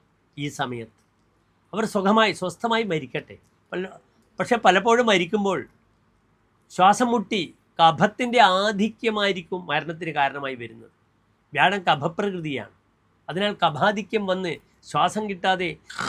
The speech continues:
ഈ രീതിയിലുള്ള ശബ്ദങ്ങൾ ശ്വാസോച്ഛ്വാസത്തിൽ ധാരാളം വരും. എന്നിട്ടായിരിക്കും മരണം ഉണ്ടാവുക. ഇവിടെ ഏറ്റവും നല്ല പരിഹാരം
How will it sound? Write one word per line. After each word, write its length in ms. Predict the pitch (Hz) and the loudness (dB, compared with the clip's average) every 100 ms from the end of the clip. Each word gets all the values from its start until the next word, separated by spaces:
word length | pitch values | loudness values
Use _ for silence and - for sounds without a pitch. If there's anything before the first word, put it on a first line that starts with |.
| - - - - _ _ _ _ | -6 -6 -10 -18 _ _ _ _
ഈ 120 | 170 226 226 | 0 2 2
രീതിയിലുള്ള 640 | 196 214 220 220 220 208 190 120 - | 0 2 4 6 6 6 6 4 0
ശബ്ദങ്ങൾ 500 | 156 151 190 214 214 180 127 _ _ - | -2 0 -2 2 0 0 -6 _ _ 0
ശ്വാസോച്ഛ്വാസത്തിൽ 880 | 156 185 220 220 214 202 214 - 196 | 0 2 -2 0 0 0 -4 -6 -8
ധാരാളം 840 | 147 135 160 170 180 180 185 190 180 147 | -2 2 4 6 8 10 8 8 2 -2
വരും. 220 | 127 113 _ _ _ _ _ _ _ _ _ _ _ _ - | -4 -6 _ _ _ _ _ _ _ _ _ _ _ _ -6
എന്നിട്ടായിരിക്കും 600 | 208 247 254 254 247 240 | -2 6 8 8 4 4
മരണം 340 | 214 202 202 180 | 4 4 0 2
ഉണ്ടാവുക. 400 | 156 139 120 113 _ _ _ _ _ _ _ _ 147 | 4 2 2 -12 _ _ _ _ _ _ _ _ -6
ഇവിടെ 220 | 180 233 175 | 0 2 4
ഏറ്റവും 420 | 180 - 233 233 233 | 2 0 0 0 0
നല്ല 220 | 220 220 226 - _ _ _ _ 151 | 0 0 -2 -6 _ _ _ _ -2
പരിഹാരം 480 | 170 165 202 208 | 0 6 4 4